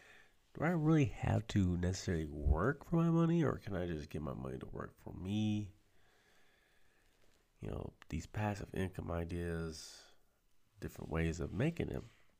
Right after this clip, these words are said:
'Cause now I'm even starting to look at mining, which, ooh, can't wait to start that journey. But I hit another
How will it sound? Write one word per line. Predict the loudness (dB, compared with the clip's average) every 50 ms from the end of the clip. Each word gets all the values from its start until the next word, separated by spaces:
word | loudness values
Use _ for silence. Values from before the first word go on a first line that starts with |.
| _ _ _ -20 -20 -20 _ -20 -20 -14
'Cause | -10 -8 -6
now | -2 0 2 2
I'm | 4 4
even | 2 2 2
starting | -2 -2 -2 0 0
to | 0
look | 0 -2
at | -4 -4 -2
mining, | 0 2 4 4 4 2 0 -4 -6 -10 -12 _
which, | -8 -8 -8 -8 -12 -18 -14 _ -4
ooh, | -2 -2 -2 -4 -6 -10 -20 _ -20 -20 -20 -20 _ _ _ _ _ -20 -20 _ _ _ _ -20 -20 -20 -20 _ -20 -20 -20 -14
can't | -8 -6 -4 -2 -2 -2
wait | -4 -4 -4 -8
to | -10
start | -10 -10 -10 -12 -10 -8
that | -8 -6 -6 -6 -8
journey. | -8 -8 -6 -6 -6 -6 -8 -10 -14 -20 -20 -20 -20 -20 -20 -20 -20 -20 -20 -20 -20 -20 -20 -20 _ _ _ _ _ -12
But | -6 -4 -2 -2 -2 -4 -6 -10 -16 -20 -20 _ _ _ _ -20 -20 -20 -20 _ _ _ _ _ -20 -20 _ _ _ _ _ _ -20 -20 _ _ _ _ _ _ _ -20 _ _ _ _ _ _ _ -20 _ _ _ _ _ _ _ -2
I | 0
hit | 0 2 2
another | 2 2 0 0 0 0 0 0 -2 -2 -6